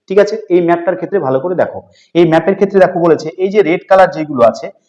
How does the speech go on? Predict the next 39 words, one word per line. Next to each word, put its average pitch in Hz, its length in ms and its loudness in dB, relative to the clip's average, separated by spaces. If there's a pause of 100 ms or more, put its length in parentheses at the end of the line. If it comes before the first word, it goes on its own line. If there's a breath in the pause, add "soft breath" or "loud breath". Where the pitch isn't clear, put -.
(140)
এই 127 100 0
রেড - 240 -2
কালারগুলো 190 360 2
কিন্তু 175 420 -6 (120)
সব 151 240 0
হচ্ছে 170 160 -4
জোন 170 200 -2
ফাইভের 143 340 -2
মধ্যে 151 260 0
পড়ছে। 117 260 -4 (340 soft breath)
Mainly 202 280 2
হিমালয় 175 340 4
পার্বত্য 208 400 2
অঞ্চল 202 240 -2
বরাবর 190 500 2 (120)
এবং 156 160 2
নর্থ 160 300 0
ইন-, 202 180 -8 (220)
নর্থ 156 320 -2
ইস্ট 208 180 -8
ইন্ডিয়ার 185 340 0
যে 175 100 2
স্টেটগুলো, 170 600 -2 (200)
টোটালটাই 190 400 0
কিন্তু 185 240 -8
জোন 170 300 -2
ফাইভের 139 260 0
মধ্যে 143 300 -2
পড়ছে। 113 300 -4 (280 soft breath)
আর 147 160 -2
কোথায়? 185 400 -2
আন্দামান 170 360 -2
নিকোবর 185 300 0
দ্বীপপুঞ্জ 185 360 -4 (100)
পড়ছে 185 240 -2
জোন 180 180 -2
ফাইভের 170 280 0
মধ্যে। 185 280 -6 (320 soft breath)
আর 139 120 -4